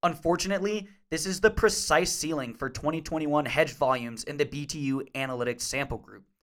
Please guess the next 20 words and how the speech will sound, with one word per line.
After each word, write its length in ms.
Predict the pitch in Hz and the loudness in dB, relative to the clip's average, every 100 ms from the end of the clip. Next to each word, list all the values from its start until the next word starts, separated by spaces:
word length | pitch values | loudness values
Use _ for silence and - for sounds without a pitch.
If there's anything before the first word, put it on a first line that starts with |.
| _ - | _ 0
With 160 | 151 165 | 4 8
optimism 540 | 190 - 233 240 202 | 8 6 2 2 4
growing 380 | 160 156 151 135 | 8 8 8 0
and 120 | 131 | -10
commodity 440 | - 135 165 180 | 0 4 4 2
prices 460 | 180 147 147 165 123 | 0 4 4 2 -4
rapidly 580 | 110 123 135 147 147 131 | 0 6 6 6 0 2
rising, 420 | 117 127 160 175 _ - | 4 2 0 -8 _ -6
it's 140 | 165 | -2
gonna 180 | - 226 | 2 2
be 160 | 254 170 | 2 0
interesting 520 | 180 165 - 151 143 | 0 -2 -2 -4 -6
to 80 | 135 | -6
see 240 | - 160 | -4 -4
what 300 | 131 120 175 | 0 6 10
other 200 | 190 185 | 10 6
companies 460 | - 165 151 156 151 | 2 0 0 -6 -6
continue 400 | 135 127 175 170 | -8 -6 -6 -4
to 80 | 123 | 2
hedge 320 | 147 160 | 4 4